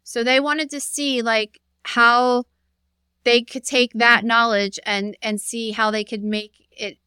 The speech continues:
come to life in men, right? And the, the way they conducted this study is so cool. So they had six female donors from the ages of twenty to twenty-five years old, and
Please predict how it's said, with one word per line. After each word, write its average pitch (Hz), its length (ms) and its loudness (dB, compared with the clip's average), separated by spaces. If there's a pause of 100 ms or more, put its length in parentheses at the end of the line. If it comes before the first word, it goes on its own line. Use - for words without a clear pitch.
(500)
come 220 240 -4
to 233 100 -4
life 214 340 0
in 196 160 -4
men, 175 220 -4
right? 185 320 -4 (640)
And 233 260 2 (540)
the, 254 160 -14
the 247 100 -2
way 262 240 2
they 403 140 -2
conducted 285 640 -2
this 220 420 -4 (160)
study 220 560 -2
is 214 100 -8
so 233 280 -6
cool. 175 340 -12 (500)
So - 160 -6
they 269 140 0
had 269 260 2 (300)
six - 480 -4
female 320 440 0
donors 214 460 -2
from 233 140 -12
the 226 160 -8
ages 240 320 -6
of 226 140 -10
twenty 254 480 -6
to - 120 -14
twenty-five 247 560 -4
years 254 200 -8
old, 175 380 -8 (760)
and 233 320 6